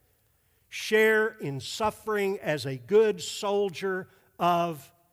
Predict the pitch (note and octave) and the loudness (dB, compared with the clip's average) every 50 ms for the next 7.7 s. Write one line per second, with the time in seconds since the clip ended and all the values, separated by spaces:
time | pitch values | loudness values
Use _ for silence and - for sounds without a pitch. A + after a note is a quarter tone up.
0 | _ _ _ _ _ _ _ _ _ _ _ _ - - F#3 E3+ E3+ E3+ E3+ E3 | _ _ _ _ _ _ _ _ _ _ _ _ -6 -2 0 0 0 0 -2 -6
1 | - - - - _ - _ _ _ _ _ _ _ B2 G#2+ - D3+ F3+ G3 F#3+ | -8 -12 -14 -16 _ -20 _ _ _ _ _ _ _ -16 -14 -6 -4 -4 -2 -2
2 | F3 B2+ A2+ A#2 F#2+ F#2 - - - - - _ _ _ _ _ _ _ _ _ | -4 -6 -6 -8 -8 -10 -12 -18 -20 -20 -20 _ _ _ _ _ _ _ _ _
3 | _ _ _ _ _ _ _ _ _ _ - C3 D3 G#3 B3+ C4+ C4+ C#4 C#4 C#4 | _ _ _ _ _ _ _ _ _ _ -14 -4 0 2 2 4 2 2 0 -2
4 | - - G#3+ A3+ A3+ A3+ A3 A3 A3+ A#3 B3+ C4+ C#4 C4 A#3 A#3+ A#3 - D#3+ F3+ | 0 2 2 4 4 2 2 0 0 2 2 4 6 6 4 4 2 -2 2 2
5 | F#3 G3 G3 G#3 G#3 G#3 G#3 - - B3+ A#3+ A#3+ A3 G3+ E3+ D3 C3+ A2 - C#3+ | 2 4 2 0 -2 -2 -4 -4 -2 2 4 4 4 4 2 -2 -6 -8 -10 -10
6 | - - G#3+ G#3+ G#3 F#3+ D3+ F#3 F3+ F#3 F#3 F#3 F#3+ F#3+ D3+ - D4 E4 E4+ D4+ | -10 -6 -4 -2 -2 -2 -2 -4 -4 -2 -4 -4 -6 -10 -10 -8 -8 -4 -2 0
7 | C4 B3+ A3+ G3 D#3 F3+ E3+ E3+ F3+ F3+ D#3 F3+ E3+ E3 | 2 2 2 0 -2 -2 -2 -2 -2 -2 -4 -4 -6 -6